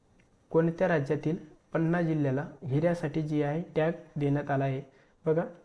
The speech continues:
हिऱ्यासाठी प्रसिद्ध असलेले हे पन्ना ठिकाण यांना जीआय टॅग मिळालेला आहे. तर हे कोणत्या राज्यात आहे?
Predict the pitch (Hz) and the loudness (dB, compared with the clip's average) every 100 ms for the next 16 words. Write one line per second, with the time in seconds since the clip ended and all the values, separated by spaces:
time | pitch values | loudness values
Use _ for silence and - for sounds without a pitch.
0 | _ _ - 151 175 170 139 165 214 - | _ _ -2 0 2 2 0 0 -2 -8
1 | _ _ _ 156 147 165 160 151 - 156 | _ _ _ -2 -2 -2 -2 -2 0 0
2 | 160 135 170 - 151 147 147 135 - 196 | 0 0 -4 0 0 0 -2 -4 -4 -4
3 | - - _ _ 147 156 160 240 - - | -6 -20 _ _ -2 0 0 -2 -10 -20
4 | _ - 156 147 151 143 143 143 143 143 | _ 2 4 4 2 2 2 2 2 2
5 | 139 - - 175 156 196 220 - _ - | -2 -4 -6 -4 0 -2 -4 -16 _ -2
6 | 156 156 160 151 143 143 139 123 | 0 2 2 2 0 -2 0 0